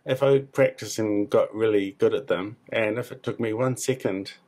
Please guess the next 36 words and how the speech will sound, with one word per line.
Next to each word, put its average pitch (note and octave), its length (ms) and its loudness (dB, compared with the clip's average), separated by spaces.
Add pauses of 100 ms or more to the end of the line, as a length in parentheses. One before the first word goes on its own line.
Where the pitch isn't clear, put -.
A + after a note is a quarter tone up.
(100)
to C#3+ 120 -10
turn G#2+ 300 -2
each A2 260 -10
wheel A2 500 2
to - 80 -18
the G#2 100 0
next G2+ 220 -2
combination, A2 840 -4
then G#2+ 360 2
I've B2+ 280 -2
calculated G#2+ 840 -2 (220)
that A2 380 2
if B2 180 2
I G#2 80 4
don't C3+ 220 0
go C3 100 10
to B2+ 60 8
my A#2 160 0
job A#2+ 460 2 (260)
and A2 120 -4
I G#2+ 120 2
do G#2+ 180 4
this G2+ 320 0 (360)
eight C3+ 180 6
hours A#2 240 4
a G#2 80 -4
day, A#2 380 0 (180)
turning A#2+ 340 0
and G#2+ 140 -2
testing, B2 540 -2
one A#2 280 -2
second A#2 360 -4
for A2 80 -4
each - 240 -6
one, A#2 320 -2 (120)
then B2 360 2